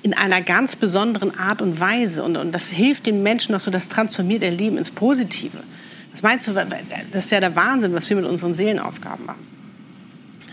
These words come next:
Also, wenn du deine Seelenaufgabe lebst, immer gucken, wirklich auch in deinen Wert gehen. Du bist ganz, ganz wichtig und wertvoll und das darfst du honorieren.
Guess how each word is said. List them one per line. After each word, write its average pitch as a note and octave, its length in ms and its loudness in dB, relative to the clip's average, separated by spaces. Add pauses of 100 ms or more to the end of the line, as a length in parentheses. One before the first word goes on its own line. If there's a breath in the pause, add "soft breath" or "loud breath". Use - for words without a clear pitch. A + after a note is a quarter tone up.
(100)
Also, F#3 400 0 (540 loud breath)
wenn A#3+ 200 4
du C#4 100 2
deine F#3+ 280 4
Seelenaufgabe D#3+ 800 2
lebst, - 460 -4
immer C#4 260 2
gucken, C#3+ 460 -2 (160)
wirklich G#3 360 2
auch - 160 2
in B3 220 2
deinen G#3 300 2
Wert A3+ 200 2
gehen. D#3 140 0
Du D#3+ 80 -2
bist F#3 200 0
ganz, C#4 280 2
ganz A#3+ 280 0
wichtig G#3+ 340 0
und F3+ 200 0
wertvoll G3 440 2
und F3 120 -2
das F#3 200 -2
darfst G#3 260 0
du A3 100 2
honorieren. A3+ 680 4